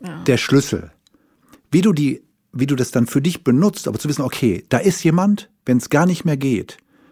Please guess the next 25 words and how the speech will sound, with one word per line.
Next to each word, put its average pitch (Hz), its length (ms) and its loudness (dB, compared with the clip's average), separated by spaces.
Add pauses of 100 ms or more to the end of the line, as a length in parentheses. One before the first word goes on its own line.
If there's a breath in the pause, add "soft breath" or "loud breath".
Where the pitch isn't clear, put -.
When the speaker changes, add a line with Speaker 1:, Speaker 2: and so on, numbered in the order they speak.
(160 soft breath)
Speaker 2:
Da 120 100 0
ist 156 140 -2
aber 139 140 4
nicht 170 160 2
jemand, 156 240 4
der 143 80 4
mir 135 60 4
eine 127 200 2
Wod-, 170 200 0
Flasche 135 240 -2
Wodka - 200 0
kauft 104 260 -4
oder 104 120 2
hundert 123 180 4
Euro 156 260 2
schenkt, 101 320 -2
damit 107 160 -2
ich 104 100 -10
was 101 120 -8
kaufen 160 280 -2
kann, 98 120 -6
sondern 107 280 2 (960 loud breath)
der 131 120 2
ist - 240 -8
da, 165 440 2